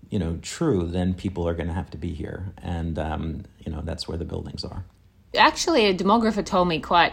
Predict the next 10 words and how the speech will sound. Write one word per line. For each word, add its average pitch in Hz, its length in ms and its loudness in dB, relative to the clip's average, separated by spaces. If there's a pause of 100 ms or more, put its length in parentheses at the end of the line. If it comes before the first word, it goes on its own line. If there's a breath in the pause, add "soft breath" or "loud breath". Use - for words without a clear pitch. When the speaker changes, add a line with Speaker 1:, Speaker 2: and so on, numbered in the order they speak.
(160)
Speaker 2:
early 165 300 4
on 170 140 4
in 160 80 0
the 143 100 -2
crisis - 720 -2
when 151 100 -4
I 147 100 0
was 143 140 -2
writing 147 280 2
about 139 340 2